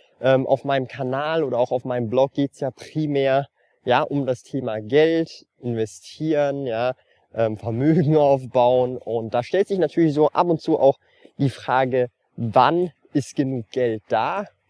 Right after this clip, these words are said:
Oder beziehungsweise wie weit soll das gehen? Wie viel Vermögen will man aufbauen?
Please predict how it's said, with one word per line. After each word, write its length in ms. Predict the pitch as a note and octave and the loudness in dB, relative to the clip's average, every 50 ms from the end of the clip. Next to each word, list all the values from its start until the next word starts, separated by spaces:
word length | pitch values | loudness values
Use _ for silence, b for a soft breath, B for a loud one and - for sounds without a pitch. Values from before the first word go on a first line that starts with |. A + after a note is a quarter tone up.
| _ _ | _ _
Oder 220 | - C3+ C3+ C3 B2+ | -4 -2 0 0 -2
beziehungsweise 1080 | A#2+ - - - C#3 C3+ C3 B2 - A2+ A#2+ A#2+ A#2+ A#2 G#2+ A2+ A#2+ A2+ G#2 G#2 G#2 | -4 -6 -6 -6 -6 -6 -6 -6 -4 -2 0 0 0 0 0 0 -2 -2 -2 -4 -4
wie 240 | C3 D3+ D3+ D3+ B2 | -4 -2 -2 0 0
weit 280 | B2+ F2 B2 C3+ - | 2 2 2 0 0
soll 200 | - C3+ C3 B2+ | 0 0 0 0
das 220 | B2 B2 A#2 - - | 0 -2 -4 -4 -6
gehen? 260 | - C3+ B2+ A#2+ B2 | -4 -4 -2 -2 -4
Wie 100 | C3+ C3+ | -4 -6
viel 180 | - D#3 C#3 | -6 -6 -6
Vermögen 520 | A#2+ C#3 B2+ C3 C3 C#3 C3+ B2+ B2+ A#2 A2+ | -4 -4 -4 -2 -2 -2 -2 -2 -2 -2 -2
will 140 | C3+ C#3 C3+ | -2 -2 -2
man 180 | C3 B2 G#2 | -2 -4 -4
aufbauen? 680 | - - A#2+ - B2 - _ - A#2+ A#2 A#2+ A#2+ A#2+ A#2 | -4 -4 -4 -4 -4 -6 _ -2 -2 0 0 -2 -4 -6